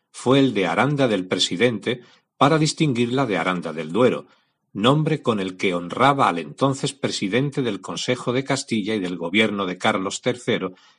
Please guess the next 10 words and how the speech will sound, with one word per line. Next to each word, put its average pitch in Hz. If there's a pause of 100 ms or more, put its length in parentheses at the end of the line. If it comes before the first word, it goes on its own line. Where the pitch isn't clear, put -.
(180)
el 98
conde 123
de 87
Aranda. 85 (600)
Pero 117
esta 160
denominación 107 (160)
no 123
prosperó 113
popularmente. 87